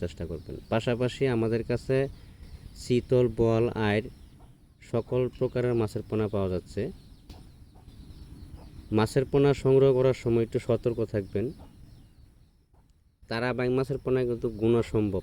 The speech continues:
না। আপনারা অনেকেই মাছ নেন, নেওয়ার পরে কিন্তু গুনেন না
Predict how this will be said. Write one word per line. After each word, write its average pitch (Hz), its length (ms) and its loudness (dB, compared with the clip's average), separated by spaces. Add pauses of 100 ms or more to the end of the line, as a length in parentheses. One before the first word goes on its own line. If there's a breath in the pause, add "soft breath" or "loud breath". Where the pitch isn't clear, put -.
না। 71 160 -6 (2000)
আপনারা 113 340 -4
অনেকেই 117 360 2
মাছ 110 240 2 (100)
নেন, 104 400 2 (120)
নেওয়ার 110 260 0
পরে 110 200 -2
কিন্তু 101 240 -4
গুনেন 95 400 0
না 78 160 -6